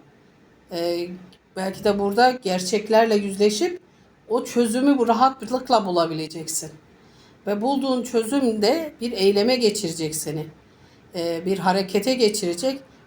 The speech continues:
ve burada mantık, ki yengeçler duygusaldır ama sen burada mantık daha, e, ön planda olacak. Söyleyebilirim. Evet.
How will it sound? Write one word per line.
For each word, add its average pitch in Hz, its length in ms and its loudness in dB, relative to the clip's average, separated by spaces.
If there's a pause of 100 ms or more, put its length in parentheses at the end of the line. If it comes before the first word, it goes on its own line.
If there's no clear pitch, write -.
(120)
ve 180 120 -2
burada 247 360 4
mantık, 208 680 0 (920)
ki 233 300 -2
yengeçler 208 720 6
duygusaldır 226 680 2
ama 277 340 -2 (220)
sen 214 300 2
burada 208 260 0
mantık 180 600 0 (720)
daha, 165 420 0 (300)
e, 165 40 -10 (540)
ön 185 160 -6
planda 165 420 -8
olacak. 165 360 -12 (1400)
Söyleyebilirim. 160 840 -6 (1200)
Evet. 156 420 -10